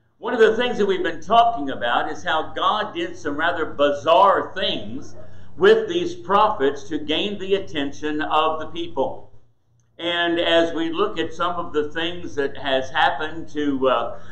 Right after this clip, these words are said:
uh, to Ezekiel, he's been put on bread and water. Uh, he has, uh, had to sleep on one side and then the other for a prescribed number of days.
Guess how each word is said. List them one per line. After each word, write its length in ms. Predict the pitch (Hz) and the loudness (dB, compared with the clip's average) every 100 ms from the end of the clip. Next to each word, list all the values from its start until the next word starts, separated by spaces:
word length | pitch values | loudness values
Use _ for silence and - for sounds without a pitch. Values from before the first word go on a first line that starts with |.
| - | 0
uh, 180 | 139 139 139 | 4 4 4
to 160 | 160 160 | 0 0
Ezekiel, 640 | 143 160 185 185 208 196 | -2 -4 -6 -2 -2 -2
he's 220 | 143 131 | -4 -6
been 200 | - 127 120 | -6 -8 -4
put 180 | 165 175 | -4 -2
on 280 | 160 143 107 | -2 -2 4
bread 180 | 147 | 4
and 240 | - 120 110 | 4 -2 0
water. 540 | 127 170 208 220 - - - | 4 6 4 0 -4 -10 0
Uh, 380 | 143 143 135 131 131 | 6 8 8 6 2
he 260 | 170 - | -4 0
has, 340 | 147 139 135 135 | 2 2 2 -2
uh, 140 | 127 | 0
had 200 | 151 151 | 0 -2
to 80 | 135 | -4
sleep 420 | - 160 196 - | -8 -4 -4 -2
on 320 | 143 139 127 - _ | -2 -2 -4 -12 _
one 240 | 151 180 180 | -2 -2 0
side 460 | - 170 180 196 | 2 4 6 4
and 160 | 156 139 | 2 -2
then 180 | 165 151 | -6 -4
the 120 | 156 | 2
other 320 | 175 196 202 | 4 4 2
for 240 | - 139 | -2 -2
a 100 | 135 | 0
prescribed 640 | 131 131 - 151 160 170 143 | -2 -8 -4 2 4 2 0
number 320 | 147 127 120 | -4 -4 -6
of 180 | 113 104 | -6 0
days. 520 | 131 170 220 208 - | 2 2 0 -4 -8